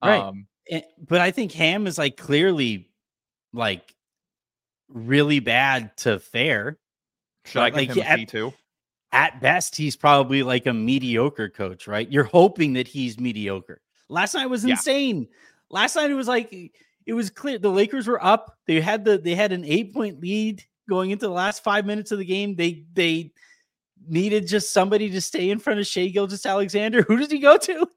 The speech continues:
Speaker 1: Taurean Prince, baby.
Speaker 2: I was, I was remarking to Mia last night that the team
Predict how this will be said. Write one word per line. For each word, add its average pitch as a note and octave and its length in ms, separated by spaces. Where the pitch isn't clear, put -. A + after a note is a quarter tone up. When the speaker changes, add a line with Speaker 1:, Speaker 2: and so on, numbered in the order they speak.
Speaker 1:
Taurean G4+ 360
Prince, G4+ 320
baby. D4+ 520
Speaker 2:
I F3 120
was, A3 280
I F3+ 120
was F#3+ 200
remarking F3 720
to C#3 180
Mia C3 280
last G#2 360
night G#2+ 300
that C3+ 140
the C#3+ 60
team F#3+ 500